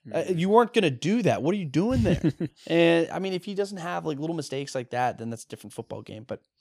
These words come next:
Speaker 1: uh, I think seventeen points, that's a lot of points. Um, I don't necessarily think that they're gonna cover, but the thing is, Alabama's looked like Alabama. And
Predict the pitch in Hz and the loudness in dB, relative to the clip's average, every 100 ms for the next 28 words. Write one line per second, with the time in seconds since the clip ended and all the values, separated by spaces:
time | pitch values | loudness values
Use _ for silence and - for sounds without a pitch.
0 | _ _ _ _ 147 143 143 - 175 226 | _ _ _ _ 0 4 4 0 -6 -6
1 | 202 208 196 180 175 - 151 151 - - | -2 -2 -2 -8 -8 -4 -4 -4 -10 -6
2 | 143 131 87 90 117 131 127 - 127 131 | -6 -6 -8 -4 2 2 2 -4 -6 -6
3 | - - _ _ _ _ - 110 113 110 | -10 -16 _ _ _ _ -6 0 0 0
4 | 113 113 104 _ _ _ _ - 127 135 | -2 -6 -10 _ _ _ _ -8 -4 -2
5 | 123 135 127 127 123 - 123 123 - 123 | -4 -8 -4 -2 -4 -6 -10 -8 -2 0
6 | 120 110 _ _ _ _ _ 117 123 113 | 0 -2 _ _ _ _ _ -6 -4 -4
7 | - - 120 147 131 117 117 - 143 117 | -8 -2 0 0 -4 -4 -6 -4 -6 -4
8 | 131 117 127 147 117 127 107 104 117 - | -4 -4 -2 -2 -2 -4 -6 -8 -10 -8
9 | 107 113 104 98 87 87 - _ _ _ | -6 -6 -8 -10 -12 -14 -18 _ _ _
10 | _ - 110 110 110 113 107 | _ -10 -8 -6 -4 -4 -6